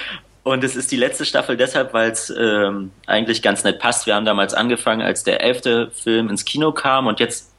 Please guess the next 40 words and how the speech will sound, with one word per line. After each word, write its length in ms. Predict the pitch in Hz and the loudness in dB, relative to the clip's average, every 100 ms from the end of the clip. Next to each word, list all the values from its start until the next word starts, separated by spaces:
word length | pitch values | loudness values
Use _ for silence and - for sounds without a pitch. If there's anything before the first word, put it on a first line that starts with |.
| - | -8
ist 160 | - - | -4 0
die 60 | |
siebte 240 | - 135 139 | 0 2 2
Staffel 360 | - 110 113 | 2 2 0
quasi 320 | - 110 113 | 2 0 2
so 80 | 110 | 0
eine 140 | 110 107 | 2 2
Art 200 | 101 123 | 2 0
Hörspiel-Countdown 1040 | 123 - 110 101 - 131 156 151 131 131 | 0 2 0 0 0 0 0 0 -2 -2
zum 200 | - 110 | -6 -8
Filmstart 580 | - 120 120 - 107 - | -4 -4 -4 -4 -4 -4
des 220 | 92 - | -8 -8
zwölften 480 | - 113 127 - 131 | -2 2 2 0 -2
Films. 440 | - 131 139 - - - - - - - - - - | 2 2 2 -4 -8 -10 -8 -8 -8 -10 -14 -14 -2
Und 520 | 123 110 107 101 - _ _ - | 0 2 0 -4 -8 _ _ -2
es 100 | 117 | 0
ist 340 | - - - | 0 0 0
relativ 520 | - 156 151 - 151 | 0 2 2 0 -2
aufwendig 680 | - 123 135 170 160 160 - | 0 0 0 -2 -2 -2 -2
und 120 | 123 | -4
ich 100 | 110 | -2
glaube, 240 | 117 123 123 | 2 2 2
dass 320 | 147 - - | 0 -4 -2
das, 240 | 127 - | -2 0
was 160 | 123 - | -4 -2
wir 80 | 117 | 0
dann 160 | 110 | 0
in 80 | 113 | 0
diesen 180 | 110 110 | -2 -2
sechshundert 540 | 123 123 139 120 110 | -2 -2 -2 0 0
Folgen 340 | - 117 117 104 | 2 0 0 -2
gemacht 420 | 95 104 - - | 0 -2 -2 -2
haben, 440 | 123 120 120 110 - | 0 2 -2 -6 -4
dass 160 | - - | -2 0
wir 80 | 113 | 2
das 300 | 110 - - _ _ - | 0 -4 -12 _ _ -6
nicht 300 | 113 127 - | 0 2 2
mehr 280 | 117 110 - | 2 0 0
toppen 300 | 147 - 90 | -2 -2 -2
können. 260 | - 78 | -4 -4